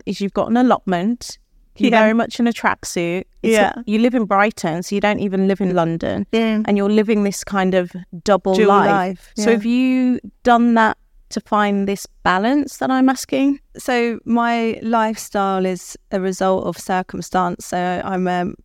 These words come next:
Speaker 2: mother to a, a young girl and
Speaker 1: An
Speaker 2: I
Speaker 1: amazing child.
Speaker 2: Amazing. I'm a solo mum, so um, she's a, an incredible child. And so when I had my daughter, I moved home to be closer to my family,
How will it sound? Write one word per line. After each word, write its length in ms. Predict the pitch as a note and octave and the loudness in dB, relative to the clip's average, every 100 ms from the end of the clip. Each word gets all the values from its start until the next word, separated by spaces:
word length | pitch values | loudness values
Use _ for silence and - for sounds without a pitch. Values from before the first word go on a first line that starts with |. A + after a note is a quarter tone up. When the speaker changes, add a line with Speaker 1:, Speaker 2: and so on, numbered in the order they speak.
| - | -4
Speaker 2:
mother 300 | F#3+ F#3 F#3 | -2 0 -2
to 180 | - F#3 | -4 -4
a, 680 | F3+ F3+ F#3 F3+ F3 - - | -4 -4 -4 -4 -6 -6 -4
a 20 | |
young 320 | F#3 F3+ F3 | -2 0 -2
girl 440 | F3+ F#3 F3+ F3 - | -2 -2 -2 -4 -4
and 520 | F#3 F#3 F#3 F3+ - _ _ _ - | -4 -4 -4 -6 -10 _ _ _ 0
Speaker 1:
An 60 | |
Speaker 2:
I 100 | G#3+ G#3 | 2 4
Speaker 1:
amazing 580 | G3 F#3 F3 - F3+ F3+ | 2 2 -2 -4 -6 -2
child. 120 | G3 | 0
Speaker 2:
Amazing. 460 | F#3+ F3+ - F3+ - | 2 0 -2 -4 -4
I'm 140 | F#3+ | -4
a 260 | F#3+ F#3 - | -2 -4 -6
solo 440 | - A3+ G3+ F3+ | -4 -2 0 -2
mum, 320 | F3+ F3 E3+ | -2 -2 -4
so 460 | F#3 - F3+ F3+ F3+ - _ _ _ | -6 -6 -4 -4 -6 -8 _ _ _
um, 520 | G3 F#3 F#3 F3+ F3+ | -2 0 0 -2 -4
she's 260 | - F#3+ - | -6 -8 -4
a, 220 | F#3 F3+ | -2 -2
an 140 | - F#3 | -4 -4
incredible 500 | F#3 - F#3+ F3 F3 | -4 -4 -4 -4 -6
child. 440 | - F3+ F3 F3+ - - | -6 -6 -6 -6 -10 -6
And 480 | F#3+ F#3+ F#3 F3+ - | -2 -2 -2 -4 -2
so 120 | G3+ | -2
when 160 | G3+ G3+ | 0 0
I 100 | F#3+ | -2
had 320 | F#3+ G3+ F#3+ | 0 -2 -2
my 260 | F#3 F#3 F#3 | -4 -4 -4
daughter, 360 | F#3+ F#3+ - | -2 -4 -4
I 100 | F3+ | -4
moved 380 | F#3 F#3+ F#3 F3+ | -2 -2 -2 -6
home 300 | - F#3+ F#3 | -4 -2 -2
to 80 | F3+ | -2
be 120 | - | -10
closer 340 | F3+ F#3 F3 F#3+ | -6 -4 -4 -10
to 160 | - | -6
my 240 | F3+ F3+ E3 | -4 -4 -6
family, 580 | - F#3+ - - F#3 | -8 -8 -8 -10 -12